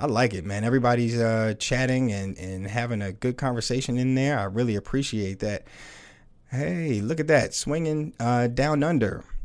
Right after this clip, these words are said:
Um, thanks, Kate, Daryl, for checking in. They said, "Our next episode is all about swinging in the media." Ooh, I like it. I wanna, yeah,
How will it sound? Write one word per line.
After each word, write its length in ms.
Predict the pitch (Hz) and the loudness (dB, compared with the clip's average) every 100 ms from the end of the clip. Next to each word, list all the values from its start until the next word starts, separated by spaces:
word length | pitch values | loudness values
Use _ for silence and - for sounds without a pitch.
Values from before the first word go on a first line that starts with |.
| - | -4
Um, 680 | 107 107 107 107 107 101 - _ _ _ - | -2 0 0 0 0 -2 -6 _ _ _ -6
thanks, 300 | 127 160 - | -4 -2 -4
Kate, 440 | - 160 170 - | 0 0 0 -4
Daryl, 440 | - 135 160 160 147 | 0 2 2 2 -2
for 280 | - 117 110 | -2 0 0
checking 460 | - 151 139 110 | -2 -2 0 -2
in. 400 | - 131 151 180 - - - - _ _ _ - - | 2 2 4 0 -4 -20 -20 -20 _ _ _ -20 -10
They 80 | 120 | -4
said, 180 | 127 120 | 0 2
"Our 120 | 131 | 4
next 240 | 135 - | 2 2
episode 400 | 139 - 135 147 | 0 2 4 4
is 160 | 101 - | 2 0
all 180 | 110 135 | 0 2
about 240 | 131 139 | 4 2
swinging 360 | - 120 139 277 | 2 0 2 2
in 100 | 233 | 0
the 60 | |
media." 640 | 98 107 170 165 110 82 - - - | 0 2 4 4 4 0 -8 -16 -4
Ooh, 280 | 107 135 - - | 2 2 2 -6
I 80 | - | -6
like 380 | 92 92 117 117 | -4 -2 -2 -2
it. 180 | 90 - - | -8 -10 -10
I 100 | 104 | -4
wanna, 320 | 107 104 98 - - - | -4 -4 -6 -12 -20 -4
yeah, 300 | 110 120 98 | 2 2 2